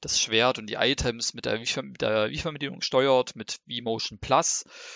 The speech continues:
Und das hat mir schon bei, äh, Wii Sports Resort total gut gefallen. Also viele Leute haben ja an-, angefangen, „Ah,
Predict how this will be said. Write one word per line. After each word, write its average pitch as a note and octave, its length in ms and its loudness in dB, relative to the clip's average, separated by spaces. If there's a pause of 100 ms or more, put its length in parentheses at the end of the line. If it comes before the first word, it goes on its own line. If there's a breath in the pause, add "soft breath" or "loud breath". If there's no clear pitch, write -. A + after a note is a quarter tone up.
(160 loud breath)
Und C3+ 100 -8
das G#2+ 100 -2
hat D3 80 -2
mir C3+ 100 -2
schon C#3 200 -2
bei, A2+ 240 0
äh, A2 280 0
Wii D#3 100 -10
Sports - 440 -6
Resort A#2+ 500 -4
total - 440 0
gut B2 200 -10
gefallen. A#2 460 -2
Also A2+ 160 -6
viele C#3 240 -6
Leute B2 200 2
haben A2+ 100 -4
ja G#2+ 80 0
an-, A2 200 -4
angefangen, G#2 520 -8
„Ah, G#2+ 400 0